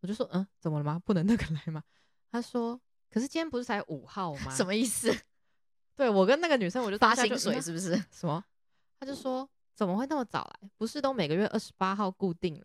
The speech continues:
Speaker 1: 来？”
Speaker 2: 好。
Speaker 1: <laughs> 他觉得全世界所有的女生都会在每个月的二十八号固定月经哦。
Speaker 2: 我跟你讲，如果这件事情真的发生，很可怕哦。
Speaker 1: 对，
Speaker 2: <laughs> 世界
Speaker 1: 全世界的都会在
Speaker 2: 会毁-
Speaker 1: 二十八号那天爆炸。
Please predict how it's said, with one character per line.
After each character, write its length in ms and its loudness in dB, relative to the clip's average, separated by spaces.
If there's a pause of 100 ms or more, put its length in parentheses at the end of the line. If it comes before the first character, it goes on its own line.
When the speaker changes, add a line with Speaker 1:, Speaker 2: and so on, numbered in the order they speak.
Speaker 1:
来？” 120 -16 (160)
Speaker 2:
好。 160 2
Speaker 1:
<laughs> 760 -4
他 160 4
觉 160 6
得 200 6
全 320 0
世 120 -2
界 280 0 (720)
所 140 4
有 140 8
的 100 6
女 160 4
生 160 4
都 80 -2
会 80 2
在 120 2
每 140 4
个 80 6
月 80 6
的 120 6
二 120 0
十 140 -6
八 180 2
号 240 -2
固 220 -8
定 320 -8
月 180 4
经 320 -8
哦。 220 -2 (120)
Speaker 2:
我 60 2
跟 140 6
你 60 6
讲， 200 4
如 80 0
果 80 2
这 120 2
件 80 4
事 80 0
情 100 0
真 120 2
的 100 0
发 200 2
生， 220 -2
很 180 2
可 240 6
怕 340 8
哦。 20 8
Speaker 1:
对， 300 6
Speaker 2:
<laughs> 40 -12 (320)
世 220 6
界 180 8
Speaker 1:
全 20 6
世 60 2
界 180 2 (160)
的 100 0 (360)
都 80 4
会 140 10
在 80 12
Speaker 2:
会 80 12
毁- 20 12
Speaker 1:
二 60 10
十 80 -4
八 100 6
号 60 8
那 60 4
天 120 0
爆 260 6
炸。 280 6